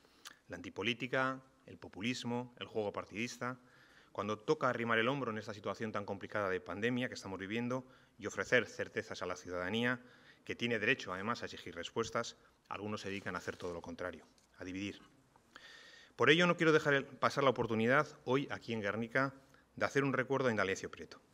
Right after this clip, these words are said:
En palabras del dirigente nacionalista Manuel Dirujo, Indalecio Prieto fue uno de los artífices,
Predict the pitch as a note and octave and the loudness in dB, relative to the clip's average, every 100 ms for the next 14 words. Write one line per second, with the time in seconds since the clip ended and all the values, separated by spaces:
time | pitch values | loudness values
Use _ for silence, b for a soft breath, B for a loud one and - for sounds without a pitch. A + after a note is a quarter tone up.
0 | _ _ _ _ - B B B B B | _ _ _ _ -20 B B B B B
1 | B B - - A2+ C#3+ E3 C#3 B2 A#2+ | B B -20 4 12 12 12 10 6 4
2 | C3 B2+ A#2+ A#2 G#2+ B2+ - G2+ G2 G2+ | 4 4 4 4 4 2 2 0 2 2
3 | G2+ G2 B2+ D3 D3 - - _ _ - | 2 0 0 2 0 -2 -18 _ _ -20
4 | _ - G#2+ A2+ C#3 C#3 D3+ D3 C#3 C#3+ | _ -8 6 8 8 6 6 6 6 4
5 | C#3+ C3 A#2+ A2+ C3 C#3 C#3+ D3 | 6 4 2 -4 -6 0 0 0